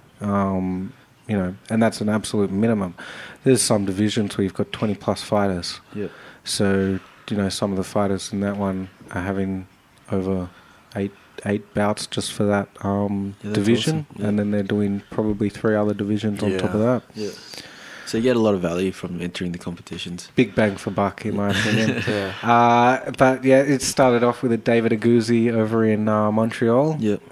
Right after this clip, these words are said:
Speaker 1: And it has grown. The first expansion came across to Australia, where Ben Hodgkinson heads it. Um, he's based in Melbourne. He's also a fantastic black belt.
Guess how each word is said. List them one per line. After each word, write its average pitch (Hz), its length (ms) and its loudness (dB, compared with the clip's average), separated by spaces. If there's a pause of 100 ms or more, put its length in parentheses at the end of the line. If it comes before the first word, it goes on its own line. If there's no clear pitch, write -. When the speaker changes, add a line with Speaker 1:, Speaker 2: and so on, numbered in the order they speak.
Speaker 1:
And 107 560 0
it 107 240 -2
has 104 320 -2
grown. 123 460 2
The 107 100 -2
first - 360 -2
expansion 107 640 -2
came 110 260 -2
across 107 580 -2
to - 160 -2
Australia, 127 720 0
where 107 260 0
Ben 107 280 -4
Hodgkinson 107 840 -4 (440)
heads 123 280 0
it. 180 240 2 (500)
Um, 101 600 0
he's 104 200 -2
based - 380 -2
in 107 140 -4
Melbourne. 110 400 0
He's 98 180 -6
also 104 280 -4
a 95 60 -4
fantastic 101 760 -4
black 104 260 -4
belt. 104 280 0